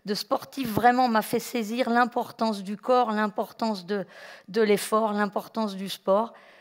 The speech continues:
Et puis j'ai eu l'occasion de faire des rencontres et au fil, et au fil de ma vie, j'ai eu besoin de m'engager, j'ai eu besoin de cheminer. Et particulièrement, je voulais m'engager contre les violences faites aux femmes, que je trouvais juste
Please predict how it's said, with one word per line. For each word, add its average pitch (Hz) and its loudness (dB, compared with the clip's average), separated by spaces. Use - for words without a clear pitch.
Et 196 -2
puis - -6
j'ai 233 0
eu 247 2
l'occasion 233 0
de 240 -10
faire 226 -4
des 208 0
rencontres 208 -2
et 202 -2
au 185 -2
fil, 254 0
et 208 4
au 214 0
fil 240 -2
de 233 4
ma 226 2
vie, 208 -4
j'ai 226 2
eu 226 0
besoin 226 2
de 247 0
m'engager, 202 0
j'ai 185 -8
eu 202 -6
besoin 214 -2
de 214 -2
cheminer. 196 -2
Et 240 4
particulièrement, 269 2
je 247 -2
voulais 254 2
m'engager 247 2
contre 285 0
les 269 2
violences 254 2
faites 214 -2
aux 226 -4
femmes, 233 0
que 254 -8
je 185 -8
trouvais 208 -4
juste 202 -8